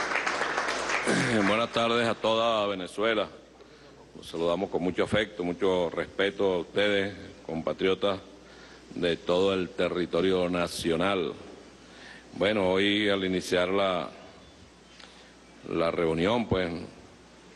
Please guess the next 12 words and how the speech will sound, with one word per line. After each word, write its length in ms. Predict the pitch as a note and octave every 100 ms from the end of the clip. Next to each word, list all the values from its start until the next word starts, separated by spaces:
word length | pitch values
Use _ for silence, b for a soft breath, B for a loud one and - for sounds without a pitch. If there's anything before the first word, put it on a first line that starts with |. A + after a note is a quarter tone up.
| B B B B - -
es 120 | - D#2
importante 880 | D#2+ F2 E2+ E2 E2 F#2+ F#2 E2+ - - -
destacar 880 | - E2+ - E2+ D#2+ G2+ F2+ F#2+ G#2+ - - - - - B B B B - - - - - - - - -
que 540 | - E2 D#2+ D#2+ D#2 -
esta 300 | D#2 D#2 F2+
reunión 480 | F#2+ F#2 F2+ F#2 G2+
nos 240 | F2+ D#2+ C#2 - -
ha 100 | - D#2+
tomado 440 | F2 F2 F2 G2+
con 400 | - D#2+ D#2 D#2 - -
esas 240 | - F2+
noticias 500 | F2 E2 E2 G2